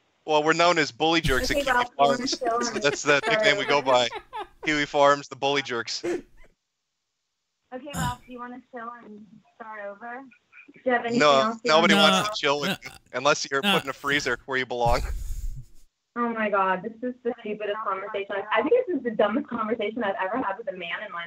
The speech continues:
Speaker 1: So
Speaker 2: entire
Speaker 1: you should
Speaker 2: life.
Speaker 1: fit right
Speaker 2: This
Speaker 1: in
Speaker 2: is
Speaker 1: 'cause you're an idiot.
Speaker 2: this is a piece of trash,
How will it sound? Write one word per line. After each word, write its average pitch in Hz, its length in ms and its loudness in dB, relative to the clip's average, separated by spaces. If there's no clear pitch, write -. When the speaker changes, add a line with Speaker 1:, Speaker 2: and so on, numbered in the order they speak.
Speaker 1:
So 190 60 2
Speaker 2:
entire 180 160 6
Speaker 1:
you 190 60 4
should - 200 2
Speaker 2:
life. - 100 -10
Speaker 1:
fit 170 200 4
right 160 200 8
Speaker 2:
This 160 260 6
Speaker 1:
in - 40 -6
Speaker 2:
is 175 80 2
Speaker 1:
'cause - 100 -2
you're 151 100 4
an 143 60 -2
idiot. 151 360 4
Speaker 2:
this 247 200 -4
is 220 140 -18
a - 160 -18
piece 233 180 -10
of 247 80 -12
trash, 185 400 0